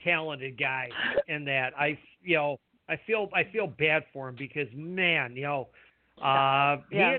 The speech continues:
Speaker 1: he and, he and Janela were really starting to get this, get this tag team of theirs, um, really, really noticed. And I think it, I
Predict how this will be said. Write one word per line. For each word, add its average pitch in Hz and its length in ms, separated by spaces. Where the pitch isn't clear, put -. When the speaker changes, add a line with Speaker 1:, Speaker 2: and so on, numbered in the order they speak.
Speaker 1:
he 254 200
and, 285 120
he 202 120
and 202 100
Janela 208 400
were 170 220
really 208 540
starting 175 560
to 151 640
get 190 220
this, 170 160
get 190 180
this 175 140
tag 170 400
team 160 200
of 143 140
theirs, 147 340
um, 127 380
really, 175 840
really 214 320
noticed. 147 580
And 135 120
I 139 180
think 208 240
it, 151 200
I 143 140